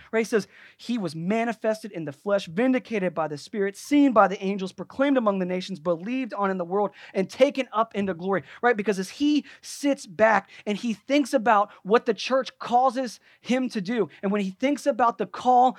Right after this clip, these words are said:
of Jesus Christ on his life, it doesn't lead him to asceticism and self-punishment. It leads him to worship and song. It leads him to break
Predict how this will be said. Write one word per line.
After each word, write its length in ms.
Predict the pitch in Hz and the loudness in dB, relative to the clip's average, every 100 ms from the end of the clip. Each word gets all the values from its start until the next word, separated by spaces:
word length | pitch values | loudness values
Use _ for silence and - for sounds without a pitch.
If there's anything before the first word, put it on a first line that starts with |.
| - | -2
of 100 | 196 | -2
Jesus 400 | - 254 254 254 | 0 -2 -2 -4
Christ 400 | - 240 254 247 | -4 0 0 0
on 100 | 226 | -4
his 200 | 202 180 | -4 -4
life, 280 | 190 220 233 - - | 0 0 -2 -6 0
it 160 | 220 170 | 2 8
doesn't 400 | 277 302 320 214 | 8 8 2 0
lead 260 | 285 302 | 0 0
him 220 | 226 269 | 0 -4
to 160 | - 247 | -2 -2
asceticism 680 | 196 - 262 269 285 254 262 | 0 2 2 2 0 0 0
and 120 | 208 | -2
self-punishment. 760 | - 247 202 233 277 - 277 202 - | 0 0 0 -4 -4 -4 -6 -8 -6
It 180 | 262 269 | -4 -2
leads 360 | 220 311 302 | 2 4 2
him 160 | 277 294 | 0 0
to 160 | - 277 | 2 2
worship 500 | 220 311 - 294 - | 2 0 0 -4 -4
and 120 | 262 | -4
song. 600 | - - 302 311 190 131 - _ _ _ _ _ _ _ _ _ _ _ _ _ | -2 4 6 8 4 0 -12 _ _ _ _ _ _ _ _ _ _ _ _ _
It 100 | 233 | -2
leads 320 | 262 302 302 - | 0 2 2 2
him 160 | 262 | -4
to 160 | - 254 | 0 0
break 600 | 185 - 226 277 285 | 0 -4 0 2 0